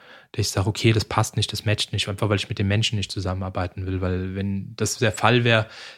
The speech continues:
dann wär ich teilweise ja so gesehen nicht weitergekommen, weil ich mich ja mehr dann, ich sag mal so, so diese Energievampire, die rauben dir dann Energie. Und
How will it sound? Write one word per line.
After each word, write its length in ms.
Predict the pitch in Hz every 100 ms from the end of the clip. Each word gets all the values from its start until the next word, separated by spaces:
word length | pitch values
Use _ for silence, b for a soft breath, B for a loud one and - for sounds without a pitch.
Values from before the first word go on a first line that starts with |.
| B
dann 200 | 107 104
wär 200 | 110 117
ich 440 | - - - - -
teilweise 600 | 113 117 120 120 113 113
ja 500 | 113 110 110 - - 147 - 139 - _ 165 _
so 220 | - - 113
gesehen 320 | 113 110 107
nicht 180 | 104 -
weitergekommen, 560 | 110 113 98 - 101
weil 100 | 101
ich 100 | 101
mich 100 | 113
ja 100 | 117
mehr 220 | 107 107
dann, 440 | 117 110 104 - - - - _
ich 100 | -
sag 120 | -
mal 120 | 120 117
so, 320 | 113 110 104
so 140 | 107
diese 200 | 107 107
Energievampire, 1000 | 117 120 117 151 139 107 - 107 95 92 - B B B
die 120 | 123
rauben 440 | 107 143 151 143
dir 180 | 131 143
dann 160 | 135 127
Energie. 560 | 131 120 120 160 143 139 - B B B B B
Und 680 | - 120 117 117 113 - 113